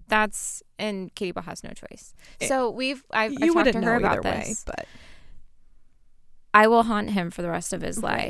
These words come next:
Speaker 1: life.
Speaker 2: Which wouldn't happen, but continue.
Speaker 1: It would.
Speaker 2: Okay.
Speaker 1: I'll make it happen.
Speaker 2: You're like, "God, I know you've got a lot
Speaker 1: I'm
Speaker 2: on
Speaker 1: like,
Speaker 2: your plate."
Speaker 1: "You know what? You're everywhere at
Speaker 2: <laughs>
Speaker 1: one time. Just let me be this one place on earth still."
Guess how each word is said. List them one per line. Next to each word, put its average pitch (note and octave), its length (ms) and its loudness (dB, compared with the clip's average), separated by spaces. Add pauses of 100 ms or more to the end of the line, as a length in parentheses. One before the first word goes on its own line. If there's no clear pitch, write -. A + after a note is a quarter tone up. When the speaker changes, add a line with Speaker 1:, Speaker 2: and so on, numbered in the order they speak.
Speaker 1:
life. - 320 -8
Speaker 2:
Which C#4+ 360 -12 (180)
wouldn't A3+ 320 2
happen, G3 420 -8
but G#3+ 220 6 (120)
continue. E4 480 -2
Speaker 1:
It C#4 160 2
would. F#3 340 -2 (160)
Speaker 2:
Okay. B3 100 -2
Speaker 1:
I'll A3+ 160 6
make G3 200 -2
it F3 60 -6
happen. F3+ 440 -6 (260)
Speaker 2:
You're C4+ 120 6
like, A#3+ 200 4
"God, G3+ 260 4
I G#3 80 2
know G#3 120 -2
you've G#3 140 0
got G3+ 120 0
a G3+ 40 0
lot A#3+ 420 10
Speaker 1:
I'm C4 80 12
Speaker 2:
on C4+ 60 12
Speaker 1:
like, C4 80 8
Speaker 2:
your B3+ 140 10
plate." A#3+ 300 8
Speaker 1:
"You E4 60 10
know E4+ 120 10
what? A3 420 6 (160)
You're B3+ 340 10
everywhere A#3 440 10
at G#3 100 6
Speaker 2:
<laughs> D4+ 120 6
Speaker 1:
one G#3 100 -2
time. F#3+ 560 0
Just - 460 -2 (100)
let C#4 220 2
me C4+ 160 0
be A3 160 -4
this F#3+ 300 2
one F3+ 220 0
place - 300 -4
on - 160 -2
earth F#3+ 180 -6
still." - 380 -2